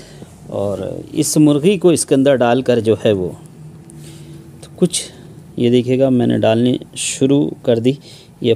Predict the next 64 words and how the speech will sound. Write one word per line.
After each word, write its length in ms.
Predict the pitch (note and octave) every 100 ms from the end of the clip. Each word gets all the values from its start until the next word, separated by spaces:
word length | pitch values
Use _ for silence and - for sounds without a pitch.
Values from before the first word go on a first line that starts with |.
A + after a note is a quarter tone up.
| -
पूरी 260 | C#3+ C#3+ D3+
डाल 240 | C3+ B2 B2+
दी। 100 | C#3
अब 120 | B2+
दिक्कत 420 | A#2+ B2+ - C3+
यह 180 | C#3 C3
है 140 | C#3
कि 120 | C3+ C3+
मैं 160 | C3
एक 240 | C#3 C3+ D3
ही 60 |
हाथ 160 | B2+ B2+
से 160 | - C3
कैमरा 340 | B2+ A#2+ A#2+
पकड़ 260 | A#2+ A#2 B2
रखा 240 | A#2 -
है 120 | A#2+
और 120 | B2+ A#2
एक 180 | A2+
ही 60 | B2+
हाथ 160 | A#2 A2+
से 180 | -
सारे 240 | A#2 A2+ A#2
काम 240 | A#2+ A#2+
कर 120 | A#2
रहा 100 | A2+
हूँ, 80 | B2+
तो 80 | C#3+
इसलिए 300 | D3+ - D3+
थोड़ा 260 | C#3 C3 B2+
सा, 120 | C3+
अ, 800 | D3 - - - - - - G#2+ G2+ G2+ G2+
मिस्टेक 480 | G2 B2 - D#3
भी 100 | D#3 C#3
हो 140 | C3+
जाती 320 | B2+ A#2 B2
है 140 | A#2 A#2
कहीं 260 | A#2 A#2+
कहीं। 240 | A#2 G#2+ D3 - - - _
तो 80 | A#2
ये 160 | A#2+ C3
देखिएगा 420 | C3+ B2+ C#3+ C#3+
अब 80 | C#3
इसको 400 | D#3+ C#3 - D3+
जो 160 | C3+ C#3
मैं 160 | C3+
क्या 200 | B2+ C3+
करने 300 | C3 C3+ C#3
वाला 240 | C3+ B2 A#2+
हूँ, 140 | C3
इसको 200 | C3 C#3+
थोड़ा 220 | - C3+ C3
फैट 280 | B2 B2 -
करके 360 | B2 F#2+ A#2+ - - - - - - - - - - -
थोड़ा 180 | C3
थोड़ा 200 | B2+ C#3 C3+
चलाएंगे, 460 | C3+ C3 C3 C3+
तो 140 | C3 C#3
ये 180 | C3 B2+
जो 120 | C3
मसाला 420 | B2+ A#2+ B2 C3+
है 180 | B2 B2+
वो 120 | B2
इस 220 | B2 -